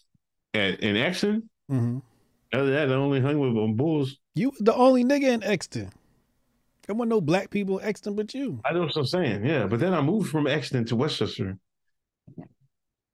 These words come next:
Speaker 2: was that,
Speaker 1: No.
Speaker 2: on the other side of the railroad track?
Speaker 1: No, man, that's just, that's a whole different town.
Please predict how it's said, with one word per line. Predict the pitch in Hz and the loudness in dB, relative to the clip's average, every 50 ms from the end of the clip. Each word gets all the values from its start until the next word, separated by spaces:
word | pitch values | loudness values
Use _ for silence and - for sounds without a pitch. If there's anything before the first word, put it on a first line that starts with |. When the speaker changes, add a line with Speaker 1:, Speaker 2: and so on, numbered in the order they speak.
| _ _ _ | _ _ _
Speaker 2:
was | 151 151 135 117 | -4 -2 0 0
that, | 113 | 2
Speaker 1:
No. | 143 | 2
Speaker 2:
on | 175 160 | 0 2
the | 127 | 0
other | 147 143 151 | 0 2 0
side | 135 - 156 151 | 0 0 0 0
of | 147 131 | 0 -2
the | 135 | -2
railroad | 135 165 185 196 190 190 190 185 - | 0 0 0 0 0 -2 -6 -6 -6
track? | 202 214 214 - - - - _ _ _ _ _ _ | -8 -10 -10 -12 -18 -20 -20 _ _ _ _ _ _
Speaker 1:
No, | - 117 92 73 73 | -4 -4 -2 -4 -6
man, | 71 82 92 95 | -6 -4 -2 0
that's | 151 147 127 - | 0 -2 -2 -2
just, | 143 - 82 - - - | -2 -2 -2 -4 -4 -4
that's | - 175 - - | -4 -4 -2 -2
a | 101 | 0
whole | 101 113 107 | 0 0 0
different | 104 104 - - 98 90 - | 0 -2 -2 -2 -2 -2 0
town. | 123 110 107 87 - - - | 0 0 0 0 -2 -6 -8